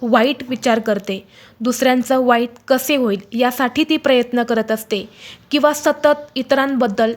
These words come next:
नकारात्मक विचार तिच्या मनामध्ये असतात, सतत वाईट गोष्टी करत असते, तर अशा स्त्रीने चुकूनही या नवरात्रीचा उपवास करू नका. जरी तुम्ही उपवास केला, तरीही तुम्हाला त्या उपवासाचं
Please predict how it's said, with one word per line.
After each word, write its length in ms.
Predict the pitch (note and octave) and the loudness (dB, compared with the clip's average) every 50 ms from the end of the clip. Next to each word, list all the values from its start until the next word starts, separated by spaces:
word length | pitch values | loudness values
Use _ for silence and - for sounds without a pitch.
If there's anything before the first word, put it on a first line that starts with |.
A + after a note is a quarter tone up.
| A3+ A#3+ | -2 -2
नकारात्मक 720 | A#3 A#3 A3 - C4 C4 C4+ C4+ C4 C4 C4+ C4 C4 - | -2 -2 0 2 2 2 2 0 0 -2 -2 -2 -2 -2
विचार 340 | A#3 B3+ - - C4+ C4+ C#4 C#4 | -2 -2 0 2 2 2 2 2
तिच्या 220 | D4 B3+ - C4 B3 | 0 0 0 0 2
मनामध्ये 540 | A#3 A#3+ A3+ A3+ A3 A3 A3 G#3+ G3+ A3+ A3 | 2 2 2 2 2 0 0 0 0 -2 -2
असतात, 340 | A3 A3 - - G#3 F#3+ F#3+ - _ _ - - - - - - - | -2 -4 -6 -6 -6 -6 -6 -10 _ _ -20 -20 -20 -20 -8 -2 -2
सतत 380 | C#4 C#4 - D4 D4+ D4+ - | 0 2 2 2 0 0 -2
वाईट 420 | C4 A#3 A3+ B3+ B3+ C#4+ D4 - E4+ | -2 0 2 2 2 2 0 -2 -4
गोष्टी 340 | C4 C#4+ C4+ - - C4+ B3+ | -2 -2 -4 -4 -4 -6 -6
करत 360 | B3+ - C4 B3 A#3+ A#3 A#3+ | -4 -2 -2 0 0 0 -2
असते, 320 | A#3 A3+ - - G#3+ G3 G#3+ - - | -4 -4 -4 -6 -6 -8 -4 0 0
तर 100 | A#3 G#3+ - - | 0 2 2 0
अशा 260 | A#3 A3+ - C4 C4+ | 0 2 2 0 0
स्त्रीने 460 | C4+ - - A#3+ A#3+ G#3+ G#3 F#3+ G3+ G3+ | -2 -2 -2 -2 0 -2 -4 -6 -8 -10
चुकूनही 600 | - - B3 B3 - B3+ B3 B3+ A3 A#3+ G#3 F#3+ - - - - - - A#3 | -8 -8 -6 -4 -2 -2 -2 -2 -2 -2 -4 -6 -8 -16 -20 -20 -10 -2 2
या 120 | A#3+ A#3+ | 4 4
नवरात्रीचा 760 | A#3+ A#3 A#3 A3+ A3+ A3+ B3+ C4 C4 - C4 B3 - B3 A#3+ A#3+ | 4 4 2 2 2 2 0 0 0 -2 -4 -2 -2 -2 -2 -4
उपवास 460 | B3 A3 - - - A3+ A3 A3+ - - | -6 -10 -8 -4 -2 -2 -2 -2 -2 -2
करू 220 | - G#3+ G#3 G#3 | -2 0 0 0
नका. 260 | G3+ G3 F#3+ - F3+ - - _ _ - - | 0 -2 -4 -6 -10 -12 -14 _ _ -12 -4
जरी 260 | A3 C#4 C#4 C#4 D#4+ | 0 2 2 2 0
तुम्ही 320 | E4 - E4+ D#4 D4 D4+ D4+ | -2 -4 -4 -4 -4 -4 -4
उपवास 540 | - B3+ - - - B3 B3+ A#3+ B3 B3 - | -6 -8 -10 -8 -2 0 0 0 0 -2 -4
केला, 380 | - C4 B3 A#3+ A3+ G3 G3 G#3 - _ - - - _ _ - | -2 0 0 0 0 -2 -6 -10 -18 _ -20 -20 -20 _ _ 0
तरीही 300 | C4 B3+ B3+ A#3+ A#3+ D4 | 2 2 2 2 0 -2
तुम्हाला 480 | - - C4 A#3 A#3+ B3+ B3 A3+ G3+ F#3+ G#3+ - - | -2 -2 -2 0 2 2 2 2 0 -2 -4 -4 -2
त्या 120 | A#3+ A#3+ A#3 - | -2 -2 -2 -4
उपवासाचं 680 | A3 G#3 - - B3 A#3 A#3 A#3+ B3 A#3 A3+ - G3 | -10 -12 -4 0 2 2 2 2 0 -2 -2 -4 -6